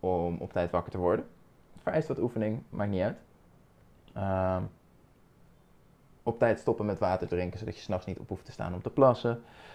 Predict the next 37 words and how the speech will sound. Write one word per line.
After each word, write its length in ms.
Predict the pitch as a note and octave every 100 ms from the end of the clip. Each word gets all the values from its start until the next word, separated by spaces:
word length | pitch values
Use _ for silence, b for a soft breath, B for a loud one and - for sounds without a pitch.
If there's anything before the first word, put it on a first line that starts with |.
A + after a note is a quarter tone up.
| B B B
Volledig 420 | - F#2+ G2 F2+
stil 340 | - - F#2 E2
en 100 | F#2+
duister 340 | A#2+ A#2+ A#2
in 120 | G#2
je 80 | G#2
slaapkamer. 720 | - G#2+ G2 - G2 F#2+ F#2+ F#2+
Geen 220 | - F#2
telefoon 640 | F#2 F2+ - C3+ C3+ B2
binnen 260 | A#2 A2+ G#2
bereik, 400 | A2 G#2 G2+ G2+
zodat 220 | - G#2
je 80 | -
daar 180 | G2 F#2+
's 80 |
nachts 220 | G#2+ G2+ G2+
ineens 240 | G2 F#2+
op 60 | -
zit 160 | A2
te 60 | -
scrollen. 580 | - - F#2 F#2+ F#2+ G2 - -
Geen 260 | - F#2 F#2+
elektronica 720 | F#2+ F#2 - F#2+ F#2+ F#2+ F#2
vlak 260 | - G2+ -
voor 120 | E2+
het 100 | -
slapen, 520 | C3 A#2+ A2+ A2 A2 -
dat 220 | E2+ -
soort 140 | E2+
dingen. 260 | D#2 - G#2+ - b b b b - G2+
Ehm, 340 | F#2 F#2 F#2 F#2+ - - - _ _ - - _ - - - -
van 140 | B2+ - -
essentieel 600 | A#2+ A2+ A#2 G2+ - F#2
belang. 340 | G2 G2 - - - - - - -
En 480 | F#2 F2 F2 E2+ -
het 200 | F2+ E2+
wordt 460 | F2+ E2+ - -